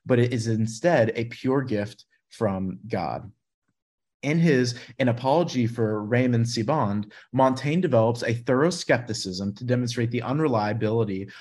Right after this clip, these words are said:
of our sense perception and of our rational abilities. Now, that, um, actually may sound familiar, An Apology for Raymond Sebond,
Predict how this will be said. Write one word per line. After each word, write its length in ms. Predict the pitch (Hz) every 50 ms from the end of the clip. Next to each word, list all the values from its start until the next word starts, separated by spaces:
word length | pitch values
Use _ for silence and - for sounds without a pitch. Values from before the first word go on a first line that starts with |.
| - - _ -
of 180 | 127 143 156
our 120 | 175 165 165
sense 260 | 165 - 131 123 120
perception 680 | 120 - 110 - - 120 113 117 117 - 104 95 95 92 -
and 200 | 123 131 143 147
of 100 | 123 113
our 140 | 110 107 98
rational 580 | 101 95 95 101 - - 110 98 98 98 98
abilities. 560 | 98 104 127 135 120 104 90 82 78 85 - - - - - - -
Now, 440 | 127 135 135 127 123 120 - - -
that, 340 | 135 147 170 165 175 170 - 147
um, 400 | 151 131 120 113 107 104 104 107 110 123 - - -
actually 320 | 131 135 131 - 131 120
may 180 | 120 117 117 120
sound 280 | 120 135 127 120 120
familiar, 400 | 120 117 110 107 107 113 117 120
An 60 | 117
Apology 420 | 117 113 117 113 110 113 113 120 113
for 120 | 117 113
Raymond 280 | 107 107 107 113 117 117
Sebond, 540 | 117 123 104 107 104 107 110 120 139 139